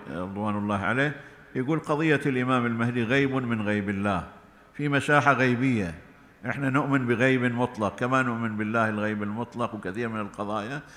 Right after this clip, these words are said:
فنؤمن بها. مجموعة التفاصيل قد لا تكون هناك ضرورة إلها، بس في مساحة من الإشكالات يجب أن تعالج".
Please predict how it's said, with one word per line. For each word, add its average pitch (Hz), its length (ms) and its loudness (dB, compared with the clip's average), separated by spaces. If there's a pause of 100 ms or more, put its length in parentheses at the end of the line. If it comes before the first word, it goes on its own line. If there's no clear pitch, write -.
(120)
فنؤمن 175 520 2
بها. 90 400 -2 (680)
مجموعة 147 520 0
التفاصيل 147 880 2 (320)
قد 127 160 -4
لا 143 120 6
تكون 139 480 0
هناك 123 380 2
ضرورة 120 500 4
إلها، 90 520 -2 (600)
بس 117 120 -2
في 254 240 0
مساحة 202 500 4
من 151 120 2
الإشكالات 131 840 2 (380)
يجب 156 340 0
أن 165 140 -2
تعالج". 95 520 -2